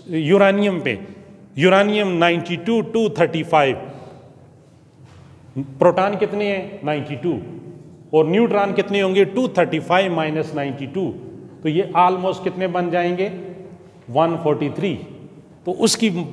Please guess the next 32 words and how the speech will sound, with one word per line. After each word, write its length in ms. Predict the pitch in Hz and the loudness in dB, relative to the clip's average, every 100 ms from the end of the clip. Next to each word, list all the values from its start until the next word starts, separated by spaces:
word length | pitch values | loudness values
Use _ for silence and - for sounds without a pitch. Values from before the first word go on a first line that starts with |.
| 139 | -2
mass 320 | 143 180 156 | 2 2 2
डेफिशिएंट 440 | 175 175 180 180 160 | -2 -2 -2 -2 -2
और 80 | 139 | -2
binding 380 | 143 143 147 | -2 -2 -4
energy 360 | 139 135 113 131 | -4 -4 -6 -6
क्या 180 | 135 131 | -2 -2
होगी? 320 | 110 107 107 - - - | -2 -4 -6 -8 -18 -10
तो 60 | 220 | -6
इसके 420 | - 240 - 226 | 0 -2 2 2
लिए 200 | 202 202 | 4 4
हमें 220 | 185 190 185 | 2 2 2
पहले 220 | 185 185 | 2 2
एक 120 | 131 | 0
general 380 | 127 175 175 175 | 2 4 4 4
term 260 | 156 147 139 | 2 2 0
चाहिए। 680 | 139 135 127 117 - - 123 | -4 -4 -6 -8 -12 -12 -8
ये 240 | 127 226 | -4 -2
जो 120 | 233 233 | -2 0
formula 480 | 208 165 165 180 175 | 0 0 0 0 0
जो 120 | 156 | -2
मैंने 220 | 156 156 | -2 -2
लिखा 300 | 147 156 156 | -2 -2 -4
था, 520 | - 139 175 - - - | -2 -2 -2 -4 -8 2
ये 100 | 208 | 2
सिर्फ 300 | - 233 170 | 4 2 2
और 80 | 180 | -2
सिर्फ 220 | 202 196 | 0 0
applicable 580 | 185 185 185 185 175 185 | -2 -4 -2 -2 0 0
है 60 | 165 | 0
Dutran 480 | 143 143 147 156 151 | 0 0 2 2 0
के 120 | 139 | -2
लिए। 240 | 120 123 | 0 -2